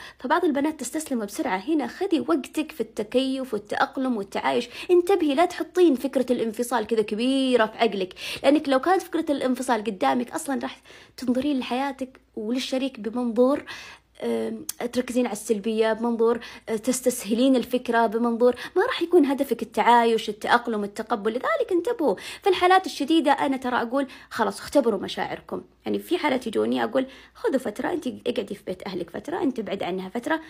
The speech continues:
هل تقعدوا، يعني، تقدرون تبعدون عن بعض ولا تحتاجون محاولات وتحتاجون شغل على أنفسكم؟ والله في حالات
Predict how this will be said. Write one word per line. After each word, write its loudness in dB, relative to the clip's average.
هل -6
تقعدوا، -2
يعني، -4
تقدرون -4
تبعدون -4
عن -4
بعض -4
ولا 4
تحتاجون 0
محاولات -4
وتحتاجون -8
شغل -4
على 0
أنفسكم؟ -6
والله 6
في 0
حالات 0